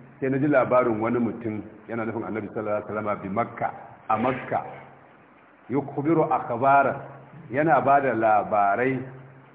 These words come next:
"faqa'attu ala rahilati", sai na hau abun hawa na. "Faqadimtu alaihi",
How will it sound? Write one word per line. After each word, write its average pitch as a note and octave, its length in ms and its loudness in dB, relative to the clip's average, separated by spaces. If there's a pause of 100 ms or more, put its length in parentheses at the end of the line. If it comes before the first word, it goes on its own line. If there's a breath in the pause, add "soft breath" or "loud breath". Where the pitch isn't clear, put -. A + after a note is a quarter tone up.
(300)
"faqa'attu A#2+ 640 -4
ala G#2 260 -2
rahilati", G#2 560 -4 (220)
sai A#2 100 -6
na A2+ 100 -2
hau A#2+ 140 0
abun F#2 300 -6
hawa F2+ 220 -6
na. F2 120 -12 (1120)
"Faqadimtu C#3 680 0
alaihi", C#3 440 0